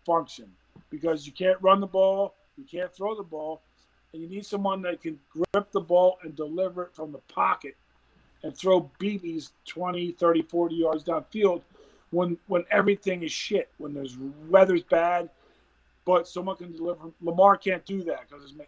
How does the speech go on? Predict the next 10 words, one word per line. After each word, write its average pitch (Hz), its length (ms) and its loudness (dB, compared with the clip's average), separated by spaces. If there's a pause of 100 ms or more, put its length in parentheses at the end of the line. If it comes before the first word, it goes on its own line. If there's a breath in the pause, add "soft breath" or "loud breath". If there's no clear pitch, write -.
number 196 200 -6
one, 196 140 2
his 147 100 -14
mechanics 175 500 -8
are - 60 -20 (100)
awful. 131 480 -2 (800)
But 160 200 0 (540)
if 151 120 -8 (1000)
he's 175 200 -12
inside 190 540 2